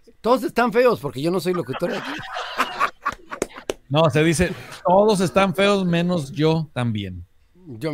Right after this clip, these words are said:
Speaker 1: yo también, bueno, no, bueno, por eso estoy buscando novia. Señoras, señoritas, da caramelos y bolitas,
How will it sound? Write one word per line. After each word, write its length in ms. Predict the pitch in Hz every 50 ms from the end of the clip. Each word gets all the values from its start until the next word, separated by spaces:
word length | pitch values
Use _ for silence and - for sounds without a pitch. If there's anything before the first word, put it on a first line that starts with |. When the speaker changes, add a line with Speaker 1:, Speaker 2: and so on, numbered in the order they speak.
| 143 143 143
Speaker 1:
yo 120 | 139 135
también, 220 | 117 135 131 135 135
bueno, 180 | 143 147 156
no, 240 | 156 160 170 196 294 247
bueno, 220 | 127 127 139 147 127 - - - - - -
por 160 | 156 160 156
eso 220 | 170 165 - -
estoy 220 | 190 - - 170 156
buscando 500 | 151 165 160 - - 143 156 165 160 156
novia. 380 | 151 160 170 170 165 143 123 - _ _ _ _ _ _ _ _ - -
Señoras, 420 | - 165 170 196 208 208 202 -
señoritas, 540 | - 170 170 170 175 175 160 185 160 139 143
da 180 | 151 151 143 -
caramelos 640 | 165 156 156 160 165 170 180 170 170 - - - -
y 80 | 165
bolitas, 580 | 139 139 151 151 147 - 113 98 - - - -